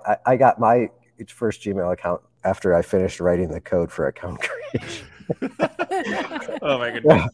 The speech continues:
Speaker 1: So it was pretty chaotic, uh, to, to, to put it briefly. You know, like, the code, you know, it was all new code, and we had been having to work around a lot of limitations in Google infrastructure 'cause the infrastructure was built for web search.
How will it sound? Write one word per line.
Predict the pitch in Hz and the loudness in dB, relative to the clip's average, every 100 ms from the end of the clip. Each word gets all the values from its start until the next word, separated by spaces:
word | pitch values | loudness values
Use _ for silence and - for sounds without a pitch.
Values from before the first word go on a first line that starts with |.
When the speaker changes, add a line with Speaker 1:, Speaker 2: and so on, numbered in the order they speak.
| - - - | -10 -20 6
Speaker 1:
So | 165 | 8
it | 156 | 10
was | 165 151 - | 8 6 4
pretty | 277 254 | 2 2
chaotic, | - 147 131 104 78 - | 6 10 10 8 4 -2
uh, | 110 95 | 2 2
to, | - 92 | 0 -2
to, | - 110 82 | 2 2 2
to | - 107 95 | -2 -2 -2
put | - 117 | 0 2
it | 101 87 | 2 0
briefly. | 113 110 - 90 76 | -2 -2 -2 -6 -4
You | 110 | -2
know, | 104 95 | 0 2
like, | 95 90 98 87 _ _ _ _ | 2 0 -4 -16 _ _ _ _
the | 117 | -4
code, | - - 170 160 147 139 131 - - _ _ _ - - | -4 6 10 10 10 8 4 -2 -18 _ _ _ -20 -18
you | 165 185 | -4 6
know, | 190 | 8
it | 175 | 8
was | 170 | 10
all | 170 165 | 8 8
new | 160 156 | 6 2
code, | - 139 135 135 123 | 8 10 10 8 4
and | 113 117 110 107 - | 2 2 2 -2 -4
we | 123 135 | 0 4
had | 139 113 | 4 2
been | 113 127 | -2 2
having | 127 135 127 | 4 4 2
to | 113 | 2
work | 101 117 110 | 4 4 4
around | 101 98 92 | 6 6 4
a | |
lot | 90 85 | 2 0
of | 82 | 0
limitations | 95 92 - 92 - 90 87 | -4 -4 -4 -4 -4 -8 -8
in | 82 | -6
Google | 95 87 | -4 -4
infrastructure | 98 - - - 87 - 76 | -4 -6 -4 0 0 -2 -4
'cause | - 80 | -2 -2
the | 90 | -2
infrastructure | 127 - 117 107 - 87 | -2 0 4 4 4 -2
was | 82 | -4
built | - - 101 - | -4 2 2 0
for | - | -6
web | 78 104 101 | 2 2 2
search. | 87 76 - | -4 -4 -8